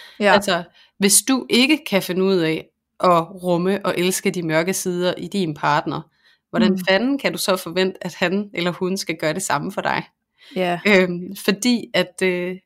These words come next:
Speaker 2: det der, hvor at, øh, det der mytiske, øh, fænomen, vi kalder ubetinget kærlighed,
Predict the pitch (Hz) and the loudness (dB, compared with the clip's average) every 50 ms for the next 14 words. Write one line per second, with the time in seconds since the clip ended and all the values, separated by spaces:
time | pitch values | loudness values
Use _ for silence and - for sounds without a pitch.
0 | _ _ _ - 233 233 220 220 214 202 190 196 202 196 185 180 170 165 170 - | _ _ _ 0 0 4 4 6 6 6 4 4 2 2 0 0 -2 -4 -4 -4
1 | 170 170 165 165 165 170 170 170 - 175 - 202 196 190 180 185 208 226 202 190 | -4 -2 -2 -2 -2 -2 -4 -4 -6 -4 -2 0 0 2 2 2 2 2 0 0
2 | - 185 - - - 175 160 160 165 160 - - - - _ _ _ _ _ - | -2 -6 -4 -2 -2 -2 -2 -2 -4 -6 -12 -20 -20 -20 _ _ _ _ _ 0
3 | 190 190 185 - - 185 190 190 202 208 196 175 165 175 - 185 170 165 160 - | 2 2 2 0 0 0 2 2 2 0 0 0 -2 -4 -2 -2 0 0 -2 -2
4 | - 220 196 196 - - 185 175 160 160 165 - 170 160 170 190 196 180 170 160 | -4 -6 -6 -6 -6 -4 -2 -2 -2 -4 -2 0 0 0 0 0 -2 -4 -6 -6